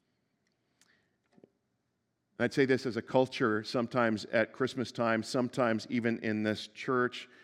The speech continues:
we can be overly exuberant and positive. I tend to be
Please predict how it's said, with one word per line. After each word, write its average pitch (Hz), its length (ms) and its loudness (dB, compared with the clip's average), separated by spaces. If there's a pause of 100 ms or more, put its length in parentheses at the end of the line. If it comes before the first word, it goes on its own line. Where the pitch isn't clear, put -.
(240)
we 123 120 2
can 127 200 0
be 117 240 4
overly 117 680 2
exuberant 110 760 -4 (140)
and 95 120 -8
positive. 123 640 0
I 120 120 4
tend 135 260 -2
to 123 60 2
be 117 200 0